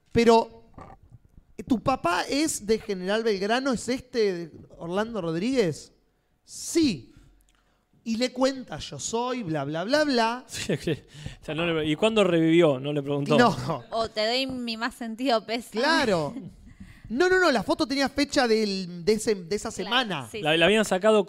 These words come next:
Speaker 2: eh, tenían el diario de, de, de
Speaker 1: Claro,
Speaker 2: ese día en la
Speaker 1: ese
Speaker 2: mano.
Speaker 1: en la mano.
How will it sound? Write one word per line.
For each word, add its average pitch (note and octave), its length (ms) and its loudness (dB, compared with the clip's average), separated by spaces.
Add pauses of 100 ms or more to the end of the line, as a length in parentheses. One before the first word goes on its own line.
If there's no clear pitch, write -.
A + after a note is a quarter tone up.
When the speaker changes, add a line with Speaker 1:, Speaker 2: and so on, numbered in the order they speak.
Speaker 2:
eh, D#3 200 4
tenían G3 340 -2
el F3+ 140 2
diario G3 400 6
de, D#3 300 2
de, D3 460 -4
de F#3 120 4
Speaker 1:
Claro, A#3+ 180 8
Speaker 2:
ese G3+ 100 6
día A3+ 120 10
en G3 80 8
la F#3 60 8
Speaker 1:
ese G3+ 60 4
Speaker 2:
mano. G3+ 200 8
Speaker 1:
en - 80 0
la A#3 120 0
mano. B3+ 720 -2